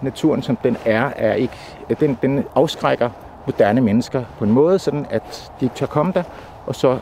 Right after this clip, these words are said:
så er det jo lige meget, fordi vi bevarer jo natur, vi laver naturbeskyttelse for, at,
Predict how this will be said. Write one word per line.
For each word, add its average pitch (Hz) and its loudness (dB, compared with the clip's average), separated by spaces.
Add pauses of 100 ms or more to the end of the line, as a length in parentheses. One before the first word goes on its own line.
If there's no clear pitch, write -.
(100)
så - 0
er 147 4
det 143 6
jo 127 4
lige 160 4
meget, 107 2
fordi 123 -2
vi 110 -2
bevarer 127 2
jo 180 2
natur, 160 0
vi 139 0
laver 139 4
naturbeskyttelse 135 0 (400)
for, 143 0
at, - 0